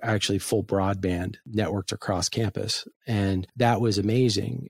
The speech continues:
And some of the things that I was investing in when I started out there, I had a leaky dark room with thirty-year-old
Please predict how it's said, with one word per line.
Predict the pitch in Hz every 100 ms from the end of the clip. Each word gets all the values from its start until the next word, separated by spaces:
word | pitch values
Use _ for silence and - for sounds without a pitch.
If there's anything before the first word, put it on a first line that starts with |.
| -
And | 117 104 101 98 98 -
some | - 117
of |
the | 110
things | 98 107 98
that | 101
I |
was | 95 90
investing | 95 104 - 104
in | 98
when | 101
I | 98
started | - - 113 104 104
out | 110 107
there, | 98 98
I | 98
had | 92 101
a | 90
leaky | 107 113 110
dark | 107 104 95
room | 98 98 95
with | 95 90 - - - _ _ -
thirty-year-old | 113 107 101 101 98 98 92 -